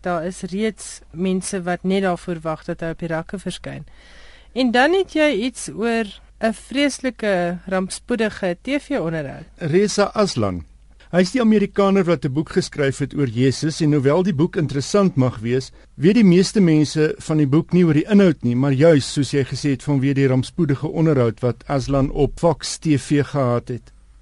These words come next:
Speaker 2: Die video van die onderhoud het wyd gereik op YouTube en die ganse wêreld aan die praat gehad. Die einde van journalistiek is dit onder meer genoem. Die aanbieder, ene Laura Green, het duidelik nie die boek gelees alvorens sy met Aslan, die kenner van die tyd en omstandighede van Jesus,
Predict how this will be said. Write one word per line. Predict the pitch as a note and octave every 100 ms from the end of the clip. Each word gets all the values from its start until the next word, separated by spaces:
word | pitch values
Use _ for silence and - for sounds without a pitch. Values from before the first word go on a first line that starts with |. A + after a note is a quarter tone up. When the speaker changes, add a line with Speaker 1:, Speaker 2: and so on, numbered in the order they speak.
| - -
Speaker 2:
Die | D#3
video | G#3 B3+ C4
van | G#3+ F#3+ F3 D3
die | F#3+
onderhoud | G#3 G#3+ G3+ C#3 B2 C3+
het | C3+ B2
wyd | E3 F#3 -
gereik | E3+ D3+ C3 B2+
op | C#3+ -
YouTube | B2+ B2+ - B2+ B2 -
en | C#3+
die | C3+
ganse | D3+ F#3 - E3
wêreld | C#3 C3 A#2+ A#2+
aan | C#3
die | A#2+
praat | C3+ B2+ A#2+
gehad. | - C#3 A#2+ - - _ -
Die | D3
einde | G3 F#3 F#3 D#3+
van | F3 D3+
journalistiek | C#3+ C#3 D3 C3+ C3 - G#3 B2+ - - -
is | D#3 B2
dit | C#3+ D3+
onder | C3 B2
meer | A2+ A#2
genoem. | G#2+ C#3+ B2 G2 - - - _ _ _ - - -
Die | G#3+
aanbieder, | B3 B3+ F#3+ A#2+ B2 B2 -
ene | F3 F3
Laura | E3+ F#3 F3+ E3+
Green, | C3+ F3+ D#3 A#2+ A2 -
het | D#3+ C#3+
duidelik | E3+ F#3 F3+ -
nie | B2 D3
die | E3+
boek | C#3+ F3 -
gelees | E3+ C#3 C3 A#2+ -
alvorens | D3+ C3 E3+ D#3 C#3+
sy | - D3
met | C3+ -
Aslan, | C#3+ B2 C#3 B2+
die | B2+ B2+
kenner | F#3 F3 F3+
van | - D#3 C3+
die | B2+
tyd | - D#3 C#3
en | C3
omstandighede | B2+ - E3+ D3+ C#3+ - C3+ B2+
van | C3
Jesus, | A#2+ C3 - B2